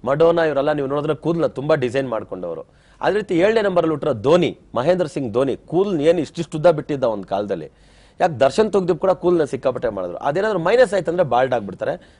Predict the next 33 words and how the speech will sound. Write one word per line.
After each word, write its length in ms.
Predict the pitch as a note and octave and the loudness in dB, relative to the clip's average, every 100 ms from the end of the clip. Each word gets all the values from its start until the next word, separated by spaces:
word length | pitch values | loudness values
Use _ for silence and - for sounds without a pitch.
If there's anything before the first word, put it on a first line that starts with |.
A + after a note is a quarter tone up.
| - | -8
ಬಾಲ್ಡ್ 300 | A#2 D3 F3+ | -2 2 4
ಆಗಿರೋ 280 | F3 D#3+ D3+ | 4 4 0
ಹೀರೋಗಳ 360 | C#3+ D3 C3 | 0 0 0
ಬಗ್ಗೆ 220 | B2 A#2+ A#2+ | 0 0 2
ಹೇಳ್ಬಿಟ್ರೆ 320 | A#2 G#2+ A2+ | 0 0 -2
ಬೇಜಾರ್ 280 | G#2+ A#2+ G#2+ | 0 0 0
ಮಾಡ್ಕೊಂಡ್ಬಿಡ್ತೀರಾ. 580 | F2+ E2+ E2+ D2+ A#2+ | -4 -8 -12 -10 -6
ಆಮೇಲೆ 240 | B2+ A2+ G#2 | -6 -4 -6
ನಮ್ಮಲ್ಲಿ 260 | F#2+ F#2+ | -6 -8
ಇರ್ತಕ್ಕಂಥವ್ರು 760 | F2+ F#2 E2 D2+ C#2+ - - _ | -6 -8 -10 -12 -14 -18 -20 _
ಪ್ಲಸ್ 260 | F3 E3+ G3 | 0 2 4
ಇರೋರ್ನ 260 | F3 D3 | 6 6
ಹೇಳೋಣ. 280 | B2+ G2+ F2 D#2 _ _ _ _ | 4 2 0 -8 _ _ _ _
ಅವಾಗ 260 | - D#3+ E3 | -2 -2 -2
ಕೂದಲಿಗೆ 720 | - _ F3+ A3 A3+ A3 G3+ | -6 _ -4 -2 -2 0 0
ಕಾರಕ 360 | - E3 E3+ D#3+ | 2 0 2 -2
ಕೂಡ 220 | D#3 D#3 | -2 -4
ಕೇತು 360 | D3 B2+ A#2+ | -2 -6 -6
ಗ್ರಹನೇ. 420 | G#2 G2 G#2+ F2+ - _ - - - | -8 -8 -10 -16 -18 _ -20 -16 -4
ಅವಾಗ 240 | B2 D3+ C#3+ A2+ G#2 | -2 2 2 0 -2
ಎಲೆಕ್ಟ್ರೋಮ್ಯಾಗ್ನೆಟಿಕ್ 880 | A#2 D3 - E3+ C3+ B2 B2+ A#2 - | -2 -2 0 0 2 -2 -4 -6 -8
ಫೋರ್ಸ್ 260 | B2 A#2 | -6 -6
ಹೇಗ್ 180 | A2 B2+ | -6 -4
ಹೋಗುತ್ತೋ 360 | B2 G2+ - D3+ | -6 -8 -8 -8
ಆ 200 | G2+ F2+ | -6 -8
ತರ 200 | - B2+ D#3 - _ _ | -6 -8 -8 -16 _ _
ಇವರು 220 | A2+ B2 | -6 -6
ಕೂದಲ್ 440 | A#2 - E3+ F3 D3+ | -6 -2 0 0 -2
ರೀತಿ 200 | D3 C#3 | -4 -4
ಆಳವಾಗಿ 680 | G#2+ G#2+ B2 D3+ F3+ E3+ | 0 2 4 4 4 2
ಹೋಗಿರ್ತಕ್ಕಂಥ 640 | C3+ C3+ C3 A2 G#2+ A2+ A2+ | -2 -6 -6 -10 -8 -8 -8
ವಿಷಯಗಳನ್ನೆಲ್ಲ 640 | G2+ - G2+ G2 F#2 A#2 E3+ - _ _ | -10 -10 -10 -8 -6 -6 -6 -10 _ _
ಕಲಿತಾರೆ. 840 | - F#2+ G2 - E2+ E2+ F2 E2+ | -10 -8 -8 -8 -8 -6 -6 -8